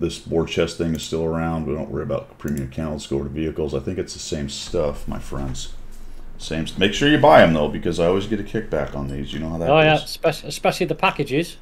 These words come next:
Speaker 2: Buy the packages.
Speaker 1: Uh, I S two M still there, the Skirta, the fifty T P, and the standard stuff, so nothing new, really, to go over there.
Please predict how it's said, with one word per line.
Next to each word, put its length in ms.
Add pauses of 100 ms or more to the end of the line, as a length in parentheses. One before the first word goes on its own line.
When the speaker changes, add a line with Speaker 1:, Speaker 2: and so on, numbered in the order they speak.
(100)
Speaker 2:
Buy 160
the 60
packages. 600 (920)
Speaker 1:
Uh, 60
I 220
S 120
two 180
M 160
still 260
there, 360
the 80
Skirta, 560
the 80
fifty 400
T 200
P, 580 (1500)
and 160
the 60
standard 420
stuff, 300
so 120
nothing 380
new, 180
really, 340
to 180
go 160
over 160
there. 400